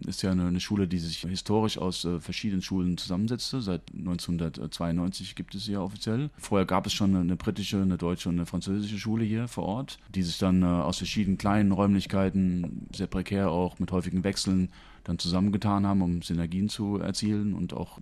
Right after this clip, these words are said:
auch gemeinsam zusammenzuarbeiten, äh, mit, mit einer, mit einer europäischen Idee, äh, hinten dran. Und es hat sich dann dazu entwickelt, äh, nach einer Zeit, dass jetzt wirklich aus diesen Taipei European Schools, wie es, äh, noch bis zweitausendzwei hieß,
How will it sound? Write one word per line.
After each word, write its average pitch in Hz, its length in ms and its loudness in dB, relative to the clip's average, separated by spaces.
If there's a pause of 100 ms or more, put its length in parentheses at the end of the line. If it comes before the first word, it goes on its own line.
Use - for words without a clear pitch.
auch - 140 -10
gemeinsam 85 340 0
zusammenzuarbeiten, 101 880 2
äh, - 500 -8
mit, 80 100 -4
mit 78 80 -6
einer, 85 180 0 (140)
mit - 180 -8
einer 80 100 -2
europäischen 87 680 0
Idee, 95 340 2
äh, 98 320 -2
hinten 98 220 0
dran. 101 300 0 (580)
Und 90 140 2
es 87 100 0
hat 92 100 0
sich - 100 -4
dann 92 400 2
dazu 90 260 -2
entwickelt, 95 480 0
äh, 95 140 2
nach 92 160 2
einer 92 160 0
Zeit, 92 260 -2
dass 92 160 -6
jetzt 90 220 -6
wirklich - 240 -8
aus 92 100 -4
diesen 90 540 -2
Taipei 87 360 -2
European 87 300 0
Schools, 104 480 0
wie 104 60 0
es, 101 160 -4
äh, - 20 0
noch 98 520 0
bis 95 160 -8
zweitausendzwei 92 640 -2
hieß, 90 280 -2